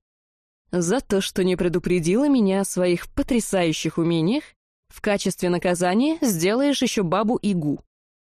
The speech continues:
«Бабу-ягу?» обалдела, исправила я. «Зачем?» «Затем, что мне про нее рассказывали. Она у вас зловредный персонаж.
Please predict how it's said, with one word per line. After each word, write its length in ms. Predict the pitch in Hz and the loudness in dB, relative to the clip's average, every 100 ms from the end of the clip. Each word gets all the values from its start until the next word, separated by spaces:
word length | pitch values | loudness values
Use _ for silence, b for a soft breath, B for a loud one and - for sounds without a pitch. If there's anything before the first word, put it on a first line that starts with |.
| - | -8
«Бабу-ягу?» 1000 | 160 175 262 180 185 156 175 147 196 320 - | -2 0 2 2 0 0 0 2 2 2 -2
обалдела, 560 | - 175 190 180 202 165 | -4 0 0 2 2 2
исправила 480 | - 214 202 170 175 | 0 -2 0 2 2
я. 300 | 185 175 147 _ _ | 2 0 -2 _ _
«Зачем?» 680 | 175 220 - - 277 180 165 _ _ _ _ - | -2 0 -2 0 0 0 -4 _ _ _ _ -4
«Затем, 480 | 220 247 233 320 320 | 0 0 0 0 0
что 180 | - | 0
мне 180 | 226 254 | 2 2
про 140 | - 233 | 2 2
нее 280 | 226 226 | 2 2
рассказывали. 760 | 220 214 - 185 165 165 170 196 - - | 0 -2 -2 0 0 0 0 -2 -8 -2
Она 340 | 269 277 262 | 2 2 2
у 20 | |
вас 220 | 247 254 - | 0 0 -2
зловредный 600 | 220 233 220 214 240 233 | 0 2 2 2 2 0
персонаж. 600 | 190 - 175 170 180 | -2 -2 0 0 -2